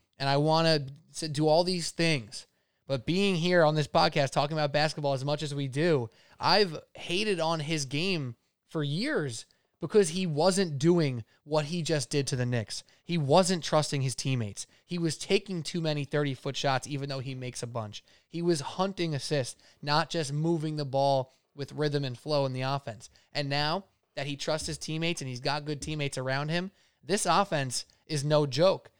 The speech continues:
And I don't wanna spend a ton of time on the Hawks, but we look at the Philadelphia seventy-sixers, who might have a, a injured Joel Embiid,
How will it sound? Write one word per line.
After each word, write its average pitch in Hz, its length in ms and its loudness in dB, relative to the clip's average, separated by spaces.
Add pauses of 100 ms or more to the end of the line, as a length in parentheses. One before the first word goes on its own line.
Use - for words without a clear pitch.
(120)
And 151 100 -4
I 151 80 2
don't 170 120 6
wanna 185 140 4
spend 165 260 -2
a 147 40 -4
ton 175 220 -2
of 165 60 -2
time 165 240 0
on 151 60 -2
the 139 100 -2
Hawks, 175 380 2 (260)
but 143 280 0 (840)
we 160 140 -4
look 185 180 0
at 202 100 -2
the 151 80 -6
Philadelphia 170 540 2
seventy-sixers, 160 880 -2 (240)
who 160 100 -4
might 156 240 0
have 160 200 2
a, 127 240 0
a 127 220 -2
injured 170 420 0
Joel 147 460 6
Embiid, 143 580 0